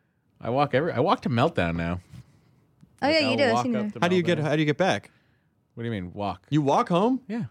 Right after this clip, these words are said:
Speaker 3: Now, L A is not safe to walk home late
Speaker 1: I
Speaker 3: at
Speaker 1: walk
Speaker 3: night.
Speaker 1: down, I walk down the street, I walk by your, uh, old place, I
Speaker 3: It's,
Speaker 1: wave.
Speaker 3: it's just not safe. L A is not safe
Speaker 1: Oh,
Speaker 3: to
Speaker 1: I
Speaker 3: walk
Speaker 1: walk
Speaker 3: late
Speaker 1: at
Speaker 3: at
Speaker 1: night
Speaker 3: night.
Speaker 1: all the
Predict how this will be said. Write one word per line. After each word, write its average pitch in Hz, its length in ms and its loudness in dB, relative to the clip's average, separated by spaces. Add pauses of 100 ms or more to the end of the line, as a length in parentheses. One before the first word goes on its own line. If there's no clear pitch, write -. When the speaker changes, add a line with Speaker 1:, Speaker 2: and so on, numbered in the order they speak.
Speaker 3:
Now, 170 120 2
L 208 180 2
A 185 40 4
is 135 140 0
not 113 160 2
safe 110 180 0
to 104 80 -2
walk 95 160 2
home 95 160 0
late 92 120 2
Speaker 1:
I 90 40 2
Speaker 3:
at - 60 0
Speaker 1:
walk 90 100 2
Speaker 3:
night. 87 120 0
Speaker 1:
down, 123 360 -4
I 120 60 -6
walk 110 240 -4
down 120 200 -6
the 113 60 -12
street, 123 320 -6
I 113 60 0
walk 104 240 0
by 110 160 2
your, 104 340 0
uh, 104 100 0
old 104 220 -2
place, 120 420 -2
I 87 60 -8
Speaker 3:
It's, 87 160 -8 (420)
Speaker 1:
wave. 92 400 0
Speaker 3:
it's 135 140 4
just 165 160 -4
not 175 240 -2
safe. 165 440 -4
L 104 140 2
A 110 40 2
is 110 120 -2
not 127 200 -4
safe 135 200 -2
Speaker 1:
Oh, 160 40 -4
Speaker 3:
to 175 60 0
Speaker 1:
I 117 120 0
Speaker 3:
walk 95 160 2
Speaker 1:
walk - 80 0
Speaker 3:
late 95 140 4
Speaker 1:
at - 60 0
Speaker 3:
at - 40 -2
Speaker 1:
night - 220 0
Speaker 3:
night. - 200 2
Speaker 1:
all 127 80 -2
the 120 40 -4